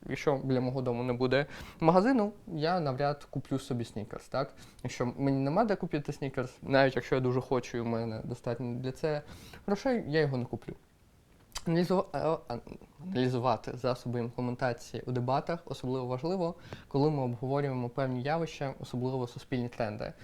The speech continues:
або пе-, е, певні субкультури, наприклад. Щоб показати, що це явище впливає на людей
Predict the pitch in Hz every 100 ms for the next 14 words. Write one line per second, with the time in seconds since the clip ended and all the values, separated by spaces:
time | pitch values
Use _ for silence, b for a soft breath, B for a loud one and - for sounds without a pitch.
0 | B - 127 135 139 139 135 127 120 110
1 | 131 123 120 135 - 110 - 107 107 -
2 | - - - - B B B B - 165
3 | 165 156 165 165 143 156 151 147 147 139
4 | - 139 - 135 139 143 147 165 214